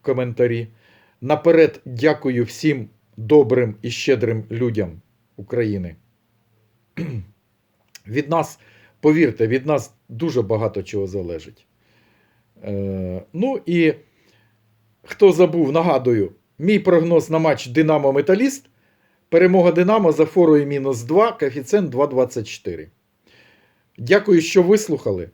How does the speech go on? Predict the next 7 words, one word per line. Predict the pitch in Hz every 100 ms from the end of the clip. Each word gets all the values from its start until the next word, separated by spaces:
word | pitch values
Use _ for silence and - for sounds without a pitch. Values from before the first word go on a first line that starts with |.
| _ _ _ _ _ _ _ _
І | 165
взагалі | 165 175 190 190 147
дякую | 117 190 202 170 156
всім, | - - 190 123 95 _ _ _
хто, | - - 202
не | 170
дивлячись | 151 233 214 196 - 175 -